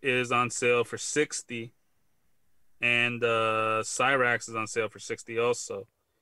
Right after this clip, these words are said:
They got the new Mortal Kombat Scorpion from M K three for sixty-three. So there's a, there's a bunch of deals on here, man. If you guys, you know, go Bulma,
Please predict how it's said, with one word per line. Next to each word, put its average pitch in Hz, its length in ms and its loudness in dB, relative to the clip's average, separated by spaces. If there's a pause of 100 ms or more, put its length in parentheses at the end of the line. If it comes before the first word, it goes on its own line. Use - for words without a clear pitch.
(500)
They 123 100 2
got 127 200 2
the 127 240 4
new 160 300 2
Mortal 143 300 2
Kombat 123 600 -2
Scorpion 127 680 -2
from 113 240 -8
M 120 140 -8
K 113 320 -4
three 143 440 0 (280)
for 117 100 -10
sixty-three. 127 840 -2 (520)
So - 140 -2
there's 156 180 4
a, 185 60 2 (120)
there's 151 180 0
a 190 40 -2
bunch 135 300 -2
of 123 120 -4
deals 135 260 2
on 113 160 0
here, 110 160 -8
man. 110 280 -10 (640)
If 113 140 -16
you 123 120 -4
guys, 127 420 2
you 123 100 -6
know, 113 160 -4
go 117 200 -4 (160)
Bulma, 139 480 4